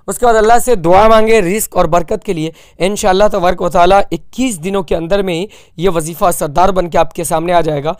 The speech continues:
और रिस्क बेशुमार आने लगेगी, बरकतें घरों में बेशुमार आने लगेंगे, जिसका अंदाज़ा आप खुद नहीं लगा सकते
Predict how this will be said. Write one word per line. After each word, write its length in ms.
और 160
रिस्क 400
बेशुमार 520
आने 200
लगेगी, 380
बरकतें 500
घरों 240
में 140
बेशुमार 420
आने 200
लगेंगे, 420
जिसका 300
अंदाज़ा 400
आप 280
खुद 180
नहीं 160
लगा 220
सकते 360